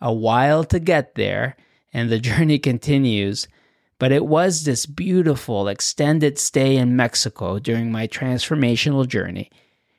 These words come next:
where I was able to illuminate this enoughness inside me. In a tactile form,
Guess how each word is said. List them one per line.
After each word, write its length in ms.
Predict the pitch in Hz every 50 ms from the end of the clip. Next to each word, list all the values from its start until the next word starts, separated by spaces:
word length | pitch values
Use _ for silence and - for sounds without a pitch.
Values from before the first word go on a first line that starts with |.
| _ _
where 220 | - 135 131 - -
I 200 | - 143 135 131
was 220 | 127 123 120 - - -
able 480 | - 170 175 185 185 175 139 131 113 107
to 180 | - - - 127
illuminate 800 | 120 120 127 135 139 160 180 185 175 151 127 117 104 101 98 -
this 220 | - 107 107 -
enoughness 720 | - 120 120 131 139 131 127 - - 123 101 92 92 - - -
inside 760 | 131 127 123 113 107 - - - 127 131 156 175 160 127 110
me. 400 | - 101 95 92 95 - - _ _ _ _ _ _ _ _ _ _ _ _ _ _ _ _ _ _ _
In 120 | - 139
a 80 | 131 123
tactile 800 | - - - 156 165 185 - - - 170 170 175 170 165 156 151
form, 800 | 147 - - - 143 147 147 135 120 104 90 82 - 50 - -